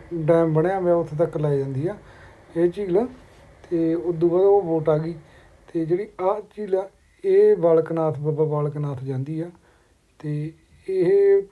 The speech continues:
ਤੀਹ ਰੁਪਏ ਕਿਰਾਇਆ ਇਹਦਾ ਇੱਕ ਪਾਸੇ ਦਾ ਜਾਣ, ਜਾਣ ਦਾ। ਤੇ ਆਹ ਆਪਾਂ ਇਹ 'ਚ ਜਾਂਦੇ ਹਾਂ ਤੀਹ ਰੁਪਏ ਵਿੱਚ। ਤੇ ਕਰਾਉਣਾ ਸਾਨੂੰ ਚੈੱਕ ਵੀਡੀਓ ਅੱਗੇ, ਦੇਖੋ ਕਰੋ ਚੈੱਕ। ਉਹ ਆ ਗਈ ਬੋਟ, ਆਪਾਂ ਇਹ 'ਚ ਚੱਲਾਂਗੇ, ਇਹਦੀ ਤਿਆਰੀ ਹੈ ਇਹਦੀ ਬੋਟ ਦੀ।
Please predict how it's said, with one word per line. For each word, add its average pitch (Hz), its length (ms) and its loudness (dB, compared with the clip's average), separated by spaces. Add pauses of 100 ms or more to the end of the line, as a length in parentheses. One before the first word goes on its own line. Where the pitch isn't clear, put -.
ਤੀਹ 208 180 -6
ਰੁਪਏ 190 260 -2
ਕਿਰਾਇਆ 147 360 0
ਇਹਦਾ 147 160 -2
ਇੱਕ 156 120 -6
ਪਾਸੇ 135 360 -6
ਦਾ 127 140 -4
ਜਾਣ, 127 280 -4
ਜਾਣ 127 260 -6
ਦਾ। 139 120 -8 (560)
ਤੇ 151 80 -12
ਆਹ 156 60 -8
ਆਪਾਂ 160 320 -6
ਇਹ 156 120 -4
'ਚ 156 100 -12
ਜਾਂਦੇ 170 220 -4
ਹਾਂ 175 80 -6
ਤੀਹ 175 180 -4
ਰੁਪਏ 175 240 -10
ਵਿੱਚ। 175 280 -4 (1000)
ਤੇ 143 460 -6 (640)
ਕਰਾਉਣਾ 147 360 -4
ਸਾਨੂੰ 151 260 -4
ਚੈੱਕ 151 300 -8
ਵੀਡੀਓ 175 380 -2
ਅੱਗੇ, 156 160 -4 (360)
ਦੇਖੋ 135 440 -12
ਕਰੋ 139 220 -6
ਚੈੱਕ। 127 220 -10 (300)
ਉਹ 170 180 -2
ਆ 160 60 -2
ਗਈ 151 80 -2
ਬੋਟ, 143 340 -4 (720)
ਆਪਾਂ 156 240 -8
ਇਹ 160 80 -2
'ਚ 156 100 -14
ਚੱਲਾਂਗੇ, 143 440 -4
ਇਹਦੀ 156 180 -10 (600)
ਤਿਆਰੀ 143 340 -4
ਹੈ 156 40 -2
ਇਹਦੀ 165 220 -6 (240)
ਬੋਟ 151 220 -6
ਦੀ। 151 180 -10